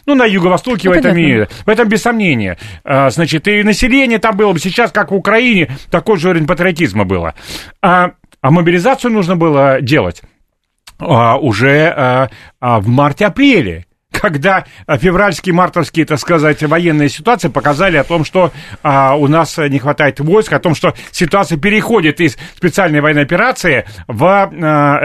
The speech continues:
Speaker 1: э, военную операцию.
Speaker 2: Ну, понятно.
Speaker 1: Да? Это не сделано было. Это только, только в сентябре. Сейчас нужно проводить, давным-давно было,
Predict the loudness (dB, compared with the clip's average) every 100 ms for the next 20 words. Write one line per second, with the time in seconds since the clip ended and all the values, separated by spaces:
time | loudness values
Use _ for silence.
0 | 0 2 0 2 0 -2 -4 -2 -4 -4
1 | -4 -2 0 -2 -2 -8 -20 -4 0 0
2 | -2 _ -2 -2 0 0 0 0 2 2
3 | 2 0 0 -2 -4 -12 _ _ _ -6
4 | -4 0 0 0 -4 -8 -2 0 2 2
5 | 0 2 2 0 2 2 2 2 -2 -8
6 | -14 -4 0 2 0 0 0 0 2 2
7 | 2 0 0 -2 -2 0 0 0 2 2